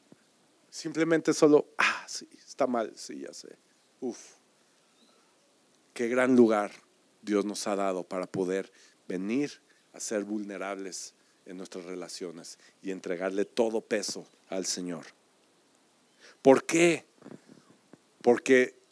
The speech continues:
Dios nos puede dar un regalo como comunidad y es empezar a superar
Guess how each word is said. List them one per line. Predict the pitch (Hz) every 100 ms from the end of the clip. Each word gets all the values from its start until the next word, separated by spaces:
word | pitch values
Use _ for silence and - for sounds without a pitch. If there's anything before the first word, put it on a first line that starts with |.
| _ _ _ _
Dios | 117 113 147
nos | 156 -
puede | 147 139
dar | 143 139
un | 139
regalo | 127 113 120 113 87 - _ _ _ _ _ _ -
como | 110 107
comunidad | 98 104 104 98 92
y | 92
es | 104 -
empezar | 120 117 - 110
a | 113
superar | - _ 101 92 -